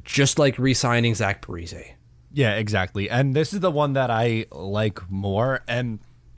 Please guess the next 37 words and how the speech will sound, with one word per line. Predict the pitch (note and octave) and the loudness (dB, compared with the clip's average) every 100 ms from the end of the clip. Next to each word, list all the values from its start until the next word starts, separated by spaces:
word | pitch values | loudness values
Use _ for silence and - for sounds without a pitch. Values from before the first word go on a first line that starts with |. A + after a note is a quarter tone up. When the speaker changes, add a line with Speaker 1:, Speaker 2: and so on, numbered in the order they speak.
| - | -10
Speaker 2:
I | C3 | -4
wrote | A2+ B2 | 0 0
about | G#2 F#2+ | 0 0
it | F#2+ | 0
before | G#2 F#2 G#2+ F#2+ | -4 -4 -2 0
hopping | G2 F#2 | -2 -4
on | F#2 | -6
this | E2+ | -8
podcast. | - F#2 F2 - E2+ D#2+ A2+ | -6 -4 -4 -8 -14 -14 -12
Normally, | G#2 B2 C3+ B2 A#2+ G#2+ - - - - - - - - - | -6 -2 0 0 0 -4 -10 -20 -20 -20 -20 -20 -20 -20 -6
when | C3+ D#3+ | 0 4
you're | D#3+ | 4
signing | - F#3+ G3+ F#3 | 4 4 4 2
yourself | D3+ E3 A#2+ | 4 2 4
up | C3+ - | 2 2
for | C3 A#2 | 2 2
a | G2+ | 2
thirty-eight-year-old, | C3 B2 A2+ G#2+ G#2+ G2 F2+ E2 F2+ G2+ - - - - - - | 2 2 2 0 0 -2 -2 -2 -6 -10 -16 -20 -20 -20 -20 -6
um, | F2+ F#2 F2+ F2+ - - | -2 -2 -2 -8 -14 -6
when | C3+ B2+ | 2 4
you | C3 | 6
don't | C3 G#2 | 6 6
have | A#2 G#2 | 4 2
to, | F#2 | 0
like, | F#2+ G2 | 0 2
there's | A#2 | 4
a | A2+ | 4
few | - D#3 | 2 4
months | A#2 A#2 G#2+ - | 6 6 4 0
before | - - A2 | -10 -4 0
you | G#2+ | 2
have | G2 - | 2 0
to | G2 | -4
decide | F2+ - G2+ F#2 F2+ G#2 | -2 0 2 2 -2 -4
whether | G2+ F#2+ | -4 -2
you | F#2+ F#2 | -2 -2
wanna | F2+ F2+ | -2 -2